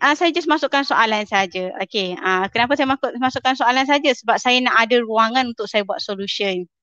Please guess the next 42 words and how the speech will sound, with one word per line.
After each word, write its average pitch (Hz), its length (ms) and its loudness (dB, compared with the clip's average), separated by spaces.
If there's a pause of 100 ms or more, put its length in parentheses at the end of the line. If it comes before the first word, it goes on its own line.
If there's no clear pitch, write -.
(320)
Okey, 220 240 -4
ah, 185 240 4
jadi 196 160 -2
saya, 214 160 -2
di 202 160 -10
sini 220 240 -8
saya 190 160 -2
buat 208 80 -4
solution 247 480 2
dan 294 240 4
saya 294 240 4
juga 294 240 2
masukkan, 254 640 2 (640)
ah, 269 560 4 (560)
kerja 320 320 2
pelajar 202 480 2
yang 233 160 2
pelajar 233 320 2
buat. 196 320 0
Kita 240 160 -6
pilih, 202 400 -2
ah, 190 240 2
kita 214 240 -4
divide. 220 560 2 (160)
Jadi 220 240 -2
bila 330 320 2
kita 311 300 0 (420)
online 294 240 0
class 302 240 0
tu 359 160 -2
bukanlah 269 400 0 (240)
guru 269 400 -2
yang 240 240 2
kena 262 240 2 (400)
buat 247 320 0
solution 240 400 -2
semuanya. 202 480 -4
Jadi 220 240 0
tu, 269 160 -8 (160)
two 269 160 -2
ways 220 160 2
juga. 196 240 2